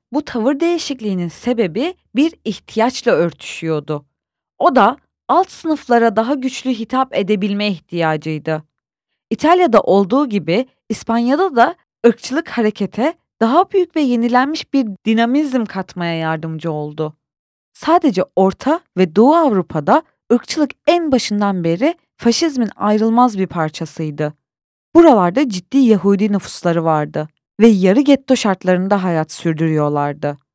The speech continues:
Nüfusun tamamen farklı bir parçasıydılar ve saldırılara açık durumdaydılar. Dahası Romanya ve Macaristan gibi ülkelerde Yahudiler orta sınıfın kendisi olmuşlardı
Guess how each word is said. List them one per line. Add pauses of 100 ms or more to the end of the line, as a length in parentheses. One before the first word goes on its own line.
(280)
Nüfusun
tamamen
farklı
bir
parçasıydılar (360)
ve (420)
saldırılara (100)
açık
durumdaydılar. (300)
Dahası (300)
Romanya
ve
Macaristan
gibi
ülkelerde (260)
Yahudiler (260)
orta
sınıfın
kendisi
olmuşlardı